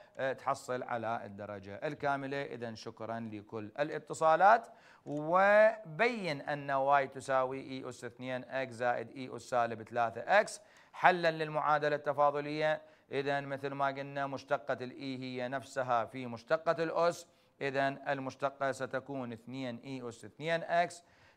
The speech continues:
ناقص ثلاثة إي أس سالب ثلاثة إكس، هذه المشتقة الأولى. المشتقة الثانية أيضا راح تجيها مشتقة الأس اثنين في اثنين، أربعة. مشتقة الأس سالب ثلاثة في سالب ثلاثة راح يصير تسعة.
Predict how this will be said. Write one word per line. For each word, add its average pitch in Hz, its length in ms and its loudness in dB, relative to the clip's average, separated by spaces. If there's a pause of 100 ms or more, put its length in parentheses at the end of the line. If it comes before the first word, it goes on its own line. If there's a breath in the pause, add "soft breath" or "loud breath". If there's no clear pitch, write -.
ناقص 190 680 6
ثلاثة 175 480 10
إي 143 300 -4
أس 135 60 -4
سالب 135 400 0
ثلاثة 135 500 0
إكس، 127 180 -6
هذه 120 200 0
المشتقة 113 460 -4
الأولى. 160 520 2 (480 soft breath)
المشتقة 147 560 0
الثانية 135 680 0 (100)
أيضا 139 380 0
راح 123 120 -2
تجيها 127 400 -6
مشتقة 127 380 -4
الأس 123 380 -8
اثنين 120 360 -8
في 123 160 -10
اثنين، 117 320 -8
أربعة. 151 580 4 (520 soft breath)
مشتقة 139 460 0
الأس 135 220 -2
سالب 135 460 2
ثلاثة 127 380 0
في 120 160 -8
سالب 123 400 0
ثلاثة 123 400 0
راح 110 140 -2
يصير 151 300 -2
تسعة. 165 580 2